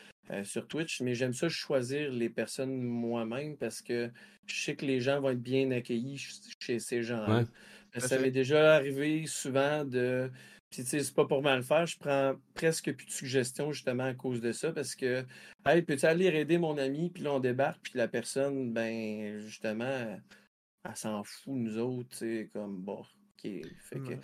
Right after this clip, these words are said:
Speaker 2: Ouais.
Speaker 1: tu sais, au lieu de... j'aime ça être autre chose que juste comme un chiffre, tu sais, ou de débarquer puis être... Euh,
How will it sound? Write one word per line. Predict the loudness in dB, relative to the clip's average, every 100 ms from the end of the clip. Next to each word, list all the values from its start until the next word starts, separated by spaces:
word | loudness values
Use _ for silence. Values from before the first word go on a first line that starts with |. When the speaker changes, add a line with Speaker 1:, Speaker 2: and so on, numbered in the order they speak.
| 2
Speaker 2:
Ouais. | 2 4
Speaker 1:
tu |
sais, | 4
au | 6
lieu | 8 8
de... | 8 6 4 -6 -2
j'aime | 2 2
ça | 4 6 6 6
être | 4 2
autre | 0 4
chose | 4 4
que | 2 -2
juste | -2 -4 0
comme | 4 4 4 0 -6 -4
un | -2 0
chiffre, | -2 -4 -4 -6 -10 -16
tu | -6
sais, | -4 -2
ou | -4 -2
de | 0 0
débarquer | 2 2 2 -2 -4
puis | -2
être... | -2 0
Euh, | 0 0